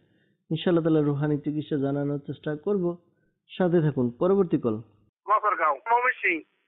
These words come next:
Speaker 2: আমার নাম আবুল কাসেম। আমার মেয়ে কারোর সাথে বেশি কথা বলে না, পড়াশোনা সরল বুদ্ধি কম, খাওয়া দাওয়া করতে চায় না।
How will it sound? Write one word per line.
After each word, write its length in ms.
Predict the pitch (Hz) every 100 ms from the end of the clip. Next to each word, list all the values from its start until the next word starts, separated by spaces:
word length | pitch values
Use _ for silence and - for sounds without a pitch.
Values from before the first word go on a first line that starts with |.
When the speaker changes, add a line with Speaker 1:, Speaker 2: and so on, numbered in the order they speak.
| -
Speaker 2:
আমার 220 | 170 202
নাম 120 | 220
আবুল 220 | 240 240
কাসেম। 480 | 247 - - 202 165 156 _ _
আমার 240 | 170 180 190
মেয়ে 440 | 208 214 226 302 - _
কারোর 280 | 190 185 190 202
সাথে 220 | 190 208
বেশি 480 | 208 202 202 - 415
কথা 280 | - 208 180
বলে 220 | 175 170
না, 180 | 147 123 113 - _ _ _ -
পড়াশোনা 720 | 185 185 180 196 202 202 208
সরল 320 | - 196 196 202 -
বুদ্ধি 240 | - - 196
কম, 300 | 392 349 135 - _ _ _
খাওয়া 340 | - 151 165
দাওয়া 260 | 170 180 180
করতে 320 | 180 202 -
চায় 220 | 180 156 143
না। 100 | -